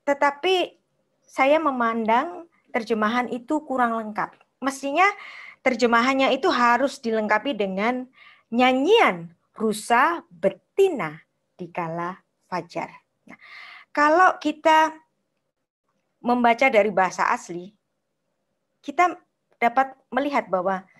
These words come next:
ternyata judul dari Mazmur ini adalah nyanyian rusa betina di kala fajar. Nah, kenapa harus ada kata betina?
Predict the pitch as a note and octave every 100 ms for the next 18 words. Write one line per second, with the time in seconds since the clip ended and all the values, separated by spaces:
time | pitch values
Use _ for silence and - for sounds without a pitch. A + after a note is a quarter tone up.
0 | _ _ - _ _ _ C4 C4 D#4+ G4
1 | C#4 - G3 G3 F#3+ F#3 F3 F#3 F3+ _
2 | _ _ _ _ _ _ _ - G3 G3
3 | F#3 F3+ F#3 C4 F#3 F3+ A#3+ B3+ - -
4 | - - _ G3 G#3+ A#3+ C#4+ F#4 F4+ F4
5 | D4+ D4+ D4+ D4 C#4 C4+ F3 - G3 -
6 | _ E4 D4 G#3 D#3+ - _ _ _ _
7 | _ _ _ _ _ _ A#3+ E4+ - D#3
8 | G#3+ - - - - _ _ _ _ _
9 | _ _ _ _ _ _ _ - - -
10 | - - - - _ F4 G4+ G4+ C4 C4+
11 | - C4 B3+ C4 C4 A3 A3 G#3+ E4+ A3+
12 | D#3+ E3